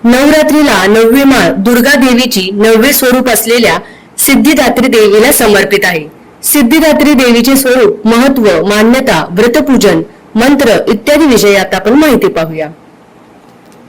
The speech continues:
दुर्गा देवीचे नववे स्वरूप म्हणजे सिद्धिदात्री देवी. सर्व सिद्धींची अधिष्ठात्री देवी म्हणून देवीच्या या स्वरूपाला सिद्धिदात्री असे संबोधले जाते.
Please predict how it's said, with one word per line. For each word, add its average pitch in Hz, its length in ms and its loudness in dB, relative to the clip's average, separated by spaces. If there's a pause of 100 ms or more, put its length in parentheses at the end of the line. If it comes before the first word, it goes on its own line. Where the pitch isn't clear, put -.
(460)
दुर्गा 277 360 2
देवीचे 330 400 2
नववे 277 360 2
स्वरूप 277 340 2
म्हणजे 240 440 2 (100)
सिद्धिदात्री 226 680 0
देवी. 156 320 -4 (1600)
सर्व 320 340 0
सिद्धींची 277 560 2 (200)
अधिष्ठात्री 240 720 0
देवी 208 280 2
म्हणून 208 380 2 (280)
देवीच्या 285 580 2
या 311 80 2
स्वरूपाला 240 600 0 (140)
सिद्धिदात्री 226 720 -2 (100)
असे 220 200 0
संबोधले 175 460 -2
जाते. 156 360 -6